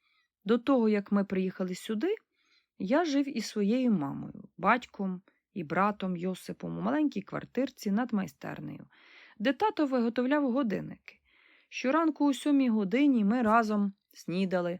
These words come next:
а поки ми були у школі, тато ремонтував усі годинники, які люди приносили йому, і виготовляв нові. Він подарував мені чудового годинника, якого в мене більше нема.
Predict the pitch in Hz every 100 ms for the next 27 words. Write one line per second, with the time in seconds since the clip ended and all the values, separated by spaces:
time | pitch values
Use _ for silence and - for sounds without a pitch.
0 | _ _ _ _ - 175 240 247 247 233
1 | 226 233 233 226 - 339 349 214 - _
2 | _ - 339 - 226 185 185 190 185 262
3 | 226 170 - 220 170 147 220 214 196 202
4 | 185 - 190 180 185 185 185 180 - 175
5 | 170 170 165 185 214 370 330 214 180 214
6 | 285 208 165 147 190 220 _ _ _ _
7 | _ _ - 190 196 202 202 196 190 190
8 | 190 185 - 175 269 302 320 311 311 349
9 | 302 202 170 170 185 208 202 190 180 247
10 | 247 160 214 - - 147 156 202